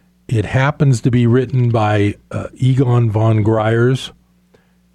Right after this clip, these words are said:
and I want to educate you more. I want you to listen to this, uh, article. It's not real long, but it's very powerful.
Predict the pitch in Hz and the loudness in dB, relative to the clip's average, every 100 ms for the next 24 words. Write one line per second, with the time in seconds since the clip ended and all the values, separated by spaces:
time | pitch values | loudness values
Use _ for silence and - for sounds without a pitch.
0 | _ - 110 104 104 101 - 107 110 120 | _ -4 0 0 -2 -4 -6 -2 0 0
1 | 117 123 123 120 117 135 131 131 113 117 | 0 0 0 -2 -2 -2 -2 -2 0 0
2 | 127 110 107 107 113 104 113 - 117 113 | 0 0 0 -2 -2 0 0 0 0 0
3 | 113 - - _ - 104 101 - _ - | -2 -4 -18 _ -10 -8 -8 -14 _ -4
4 | 113 113 131 127 98 - 113 110 123 113 | -2 -2 0 0 0 -2 -2 0 0 2
5 | 110 113 120 117 95 85 92 113 120 113 | 0 0 0 0 -2 -6 -2 0 0 -2
6 | 127 127 104 110 95 | -2 -2 -2 -2 -4